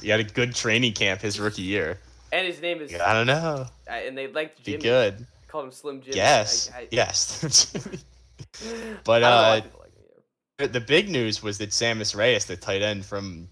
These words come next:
Speaker 1: Chile, I think, made the team, even though he's, like, never played football.
Speaker 2: That'll be cool.
Speaker 1: Patriots game was his first football game.
Speaker 2: Wow, ever?
Speaker 1: Hmm?
Speaker 2: Th-, he played rugby, though, right?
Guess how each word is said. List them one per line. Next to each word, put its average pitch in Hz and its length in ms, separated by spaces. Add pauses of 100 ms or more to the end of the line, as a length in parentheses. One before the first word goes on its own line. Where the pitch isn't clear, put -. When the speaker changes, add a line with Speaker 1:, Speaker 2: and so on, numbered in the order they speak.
(120)
Speaker 1:
Chile, 104 400
I 64 80
think, - 340
made 64 180
the - 80
team, 50 320 (140)
even 95 200
though 98 120
he's, 95 140
like, 90 160
never 90 240
played 90 220
football. - 380 (500)
Speaker 2:
That'll 247 240
be 202 80
cool. - 280
Speaker 1:
Patriots 139 400
game 101 240
was 92 100
his 95 140
first 110 360
football 143 360
game. - 240 (840)
Speaker 2:
Wow, 117 280 (100)
ever? 160 300 (720)
Speaker 1:
Hmm? 135 140 (840)
Speaker 2:
Th-, 147 160
he 196 100
played 202 260
rugby, 175 260
though, 67 200
right? 131 180